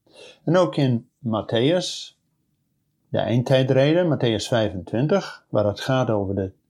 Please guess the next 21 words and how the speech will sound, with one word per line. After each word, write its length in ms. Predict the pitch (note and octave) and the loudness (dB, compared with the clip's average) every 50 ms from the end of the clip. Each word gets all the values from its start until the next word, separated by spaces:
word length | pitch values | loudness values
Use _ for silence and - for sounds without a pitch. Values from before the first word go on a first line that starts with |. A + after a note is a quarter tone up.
| _ _ _ _ _ _ _ _ _ | _ _ _ _ _ _ _ _ _
vijf 380 | - - B2+ A#2+ A#2 G#2+ - - - | -4 -2 0 0 0 -2 -4 -6 -4
wijze 560 | A#2 A2+ A#2+ C3 C#3 C#3 C#3+ - A2 - - - | 0 2 4 4 4 4 2 0 -4 -6 -6 -8
en 160 | - A2 G#2 | -8 -8 -6
vijf 300 | - - G2+ F#2 F2+ F2+ - - | -4 -4 -4 -4 -4 -6 -10 -10
dwaze 420 | - F#2 F#2 F#2+ G#2 A2+ A#2 B2+ A#2+ | -6 -4 -2 -2 -2 -2 -2 -2 0
maagden, 560 | B2 B2 B2+ C3+ C3 B2 D3 D#3+ F3+ F3+ - _ _ _ _ _ _ _ _ _ _ _ _ _ _ _ _ _ | 0 0 0 0 0 0 -2 -2 -2 -4 -8 _ _ _ _ _ _ _ _ _ _ _ _ _ _ _ _ _
maar 140 | - C#3+ C#3+ | 0 4 4
ook 180 | F3 F3 D3 | 4 4 4
over 240 | C#3+ B2 A2+ G#2 G2+ | 2 2 2 0 -2
de 180 | G2 G#2 - - | -4 -6 -6 -6
talenten 800 | - A2+ G2 F#2 F#2+ G2+ A2 B2 B2 D3+ D#3 E3 F3+ F3+ D#3 _ _ _ _ _ _ _ _ _ _ _ _ _ _ _ _ _ _ _ - | -4 -4 -2 -2 -2 -4 -4 -4 -2 -2 -2 -2 -2 -6 -10 _ _ _ _ _ _ _ _ _ _ _ _ _ _ _ _ _ _ _ -4
en 180 | - E3 F3 | 0 2 2
over 280 | D3 B2+ A#2+ A2 F#2 G#2+ | 4 4 2 2 0 0
de 180 | G#2 G2 F#2 | -2 -2 -4
schapen 640 | F#2 - - - - C3+ A#2+ A2+ - - F#2+ F#2 F#2 | -6 -8 -6 -2 0 0 0 0 -2 -4 -6 -6 -6
en 120 | F2+ E2+ | -8 -4
bokken. 420 | E2 G#2 B2+ C#3+ - E3+ F3 E3 _ _ _ _ _ _ _ _ _ _ _ _ _ _ _ _ _ - | -2 -2 -2 0 0 -2 -2 -4 _ _ _ _ _ _ _ _ _ _ _ _ _ _ _ _ _ -2
Al 180 | - C3+ F3 | 2 2 4
die 160 | F#3+ G#3+ G#3 E3+ | 4 2 2 2
drie 440 | E3 E3 E3+ F3+ F3+ F3+ F3 D3+ _ _ _ _ _ _ _ _ _ _ _ _ _ _ _ _ - | 2 2 2 2 0 -2 -4 -8 _ _ _ _ _ _ _ _ _ _ _ _ _ _ _ _ -2
onderdelen 840 | - F3 F#3+ E3+ C#3 A#2+ G#2 G#2+ G#2+ G#2 A2 A#2 C#3 D#3 E3+ F3 | 0 2 2 4 2 2 2 0 -2 0 0 0 0 -2 -2 -6